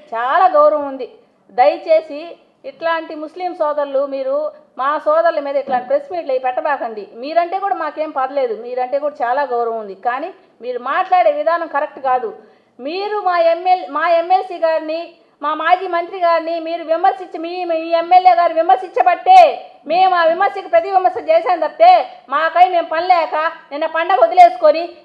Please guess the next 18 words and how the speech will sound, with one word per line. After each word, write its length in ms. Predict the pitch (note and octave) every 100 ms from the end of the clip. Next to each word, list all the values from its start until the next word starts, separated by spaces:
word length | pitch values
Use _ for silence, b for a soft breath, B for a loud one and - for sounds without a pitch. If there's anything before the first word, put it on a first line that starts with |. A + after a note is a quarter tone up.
| -
మేము 320 | D#4 F4 F4
మా 400 | E4+ D#4+ D#4+ D#4
మైనారిటీ 460 | D#4 F4 F#4+ F#4 E4+
సోదరులు 360 | E4 E4 D#4+
వచ్చి 140 | D#4 A#4+
ప్రెస్ 260 | - E4
మీట్ 180 | F#4 -
పెట్టలే. 280 | D4 D#4+ D4 - - _ _ _ _ -
మేమేం 280 | D4+ E4+ F#4
పని 200 | F4 G4 G4+
పట్ట 140 | F#4
లేకుండా 340 | E4 E4+ E4+ E4
ఖాళీగా 420 | D#4 E4+ F#4 F4 E4
ఏం 100 | D#4+
లేవమ్మా. 540 | D#4+ F4 E4+ D#4+ D#4+ D#4 - _ C4
కాబట్టి 420 | D4 D#4 D#4+ F#4+ E4 A#3 - - _
నువ్వు 160 | A3+ A#3+
ఆడ 720 | A#3+ A#3 A#3 A#3 A3+ A3+ A3+